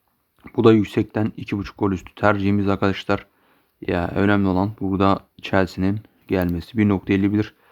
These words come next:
geleceğini düşünüyorum açıkçası ama iki buçuk gol üstü de, e, Liverpool'un bir nokta yirmi bir, bir seksen üçlük güzel bir kombin. Burada arkadaşlar şu oran beni, e, yani bu oran iki, ikiye dayanırsa çıkarsa burası bir kırklara düşer tabii ki.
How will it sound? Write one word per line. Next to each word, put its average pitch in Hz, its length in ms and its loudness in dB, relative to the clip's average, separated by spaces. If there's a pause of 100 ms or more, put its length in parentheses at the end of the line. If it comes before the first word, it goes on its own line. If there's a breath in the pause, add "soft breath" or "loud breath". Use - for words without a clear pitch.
(340 soft breath)
geleceğini 104 420 0
düşünüyorum 107 380 -2
açıkçası 95 420 -4
ama 101 200 2 (580 soft breath)
iki - 160 -14
buçuk - 200 -14
gol 104 120 2
üstü - 240 -6
de, 104 220 0 (120)
e, - 80 -2 (400)
Liverpool'un 98 420 0
bir 98 120 0
nokta 95 240 -2
yirmi 95 240 0
bir, 98 140 -2
bir 104 100 -4
seksen 95 320 -4
üçlük 90 240 -6
güzel 98 280 -2
bir 92 40 -8
kombin. 104 480 0 (720 soft breath)
Burada 120 220 0
arkadaşlar 104 520 -2 (600)
şu - 420 -2 (140)
oran 98 320 0
beni, 95 340 0 (140)
e, 98 60 -4 (800)
yani 95 300 0
bu 104 120 0
oran 101 280 2
iki, - 320 -2
ikiye - 460 -4
dayanırsa 101 420 0
çıkarsa 95 400 -4
burası 98 280 -2
bir 101 80 -2
kırklara - 340 -4
düşer 90 220 -4
tabii 90 240 -4
ki. 113 180 -8